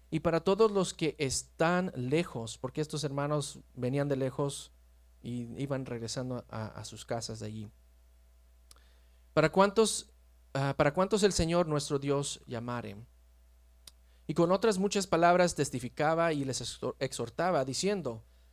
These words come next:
"Sed salvos de esta perversa generación". En el cuarenta y uno dice, Así que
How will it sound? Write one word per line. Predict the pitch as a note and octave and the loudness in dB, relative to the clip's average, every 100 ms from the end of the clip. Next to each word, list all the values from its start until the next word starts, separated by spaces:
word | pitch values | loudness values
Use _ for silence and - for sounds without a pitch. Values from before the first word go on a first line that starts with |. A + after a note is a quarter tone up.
| _ | _
"Sed | - - G3 F#3 | -4 0 0 0
salvos | F#3+ G3 F3 D3+ C3 | 2 2 4 0 0
de | C3+ C3+ | -2 0
esta | D#3+ E3+ F#3 F3 | 0 -2 -4 -2
perversa | C3 B2+ D#3 D#3 - E3 E3+ - - _ | -2 2 2 0 -4 -4 -6 -14 -20 _
generación". | - B2 A#2+ A2+ - C#3+ B2 A#2+ C3 - _ _ _ _ _ _ _ _ _ _ _ - - - _ - | -10 -8 -6 -6 -6 -6 -6 -8 -14 -16 _ _ _ _ _ _ _ _ _ _ _ -20 -20 -20 _ -14
En | B2 | -10
el | A#2 | -6
cuarenta | B2 B2 C3 | -4 -2 0
y | D#3 | 2
uno | E3+ C#3 | 2 2
dice, | C#3+ C3+ A2+ - _ - _ - | 0 -2 -6 -12 _ -20 _ -2
Así | D3 A3 A3 | 2 2 4
que | F#3 C#3 | 4 4